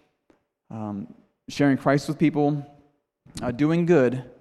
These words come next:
uh, some will persecute you for it, and s-, some will accept it.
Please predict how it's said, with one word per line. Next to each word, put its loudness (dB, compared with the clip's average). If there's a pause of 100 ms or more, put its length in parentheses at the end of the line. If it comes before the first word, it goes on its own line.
(960)
uh, -4
some 2
will 2
persecute 0
you -4
for -4
it, -10 (680)
and -4
s-, -12 (160)
some 2
will 4 (720)
accept -4
it. -8